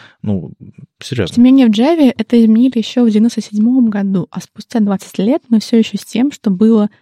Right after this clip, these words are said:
Speaker 2: до девяносто седьмого года в Java.
Speaker 1: Ну, да.
Speaker 2: И это,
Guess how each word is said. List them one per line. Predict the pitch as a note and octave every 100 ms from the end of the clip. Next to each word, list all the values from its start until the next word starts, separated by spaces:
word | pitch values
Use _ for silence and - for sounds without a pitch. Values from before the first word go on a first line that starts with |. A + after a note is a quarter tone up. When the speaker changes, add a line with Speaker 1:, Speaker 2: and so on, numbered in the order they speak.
| _ _ _ _ _
Speaker 2:
до | F#3+ G#3 G#3
девяносто | F#3 F3+ F3+ -
седьмого | F#3 G#3 F#3+
года | F3 A3 A#3+
в | F#3+
Java. | F3 F3 D#3 - _ D#3+
Speaker 1:
Ну, | D3 C#3+ F#3 B3
да. | D#3 A#2 A#2+ - _ -
Speaker 2:
И | C4 B3+ A#3 A3 _ _
это, | - - G#3 G3 F#3+ F#3 F#3+